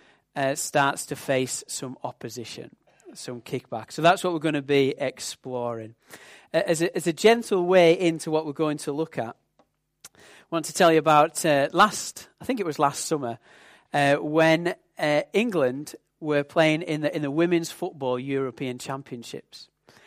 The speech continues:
I wonder if you were one of the people who was tuning in to watch, uh, watch those games and watch that, uh, that kind of, uh,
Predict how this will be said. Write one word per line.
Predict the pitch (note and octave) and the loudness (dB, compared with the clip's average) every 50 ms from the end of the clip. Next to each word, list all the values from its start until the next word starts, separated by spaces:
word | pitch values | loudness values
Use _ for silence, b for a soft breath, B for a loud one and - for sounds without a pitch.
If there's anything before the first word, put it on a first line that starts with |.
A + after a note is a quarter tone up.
| b b b - | b b b -2
I | C#3 | 0
wonder | D3 F#3 G3+ | 2 2 2
if | F3+ D3+ - | 2 2 2
you | F#3+ F#3+ | 4 6
were | E3+ C#3+ D3 | 8 6 6
one | - E3+ E3+ E3 | 6 6 6 6
of | D#3 | 6
the | D3 C#3+ C#3 | 4 2 2
people | - - F3 F3+ - - D#3 C#3+ | 2 2 2 2 0 0 -2 0
who | D3+ C#3+ | -2 -2
was | C#3 C#3+ - | -4 -6 -8
tuning | - - - G#3 G3 F3 E3 D#3+ | -10 -2 0 2 2 2 2 4
in | D#3+ E3+ F3 E3+ | 4 4 2 2
to | - E3+ | -2 -2
watch, | D#3 D#3+ E3+ F3+ - - - - F3 | 2 4 4 2 2 -2 -8 -6 -2
uh, | E3+ D3+ C#3+ C#3 C#3 C#3+ | 2 2 4 4 2 2
watch | - E3+ E3+ E3+ - - | 0 0 0 0 -2 -4
those | - E3 D3+ D3+ C#3+ | -2 -2 -2 -2 -2
games | - - E3+ E3+ F3 F3 F3 F3+ - | 0 4 6 6 6 6 2 0 -4
and | D#3 D3+ | -4 -2
watch | D#3 D#3+ F3 - - | -2 -2 -2 -2 -2
that, | - D#3 C#3+ C#3+ b b b b b b b b b b _ | 0 2 2 0 b b b b b b b b b b _
uh, | C3 B2+ C3 C3 C3 C3 B2+ B2+ B2+ C#3 - E3 - - | -2 0 2 2 2 2 2 2 0 -2 -4 -8 -6 -4
that | D3+ D3 - | -4 -4 -2
kind | - E3 D3 | -2 -2 -2
of, | C#3 C3 B2+ B2+ | -2 -2 -4 -4
uh, | C#3 B2+ B2 B2 | -4 -4 -4 -4